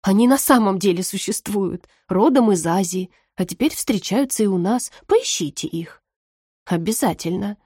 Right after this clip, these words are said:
заверила его Анна и передала резак для теста. Он склонился над столом, сосредоточенно вырезая круги с рифлеными краями. "Ему всего десять", подумала она.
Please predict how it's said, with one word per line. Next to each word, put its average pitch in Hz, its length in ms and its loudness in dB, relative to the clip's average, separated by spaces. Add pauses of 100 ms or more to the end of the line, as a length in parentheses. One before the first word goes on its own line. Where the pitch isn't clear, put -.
(160)
заверила 180 540 0
его 175 360 -2
Анна 233 420 0 (300)
и 220 100 2
передала 175 500 0
резак 180 360 -2
для 180 140 -4
теста. - 440 -12 (520)
Он 320 280 -2
склонился 220 540 0
над 190 160 -2
столом, 180 500 -2
сосредоточенно 185 1080 -4
вырезая 175 420 -2
круги 175 460 -4 (200)
с - 140 -10
рифлеными 180 520 0
краями. 170 580 -6 (800)
"Ему 220 300 0
всего 359 300 -4
десять", 240 640 -6 (320)
подумала 170 500 -4
она. 165 320 -8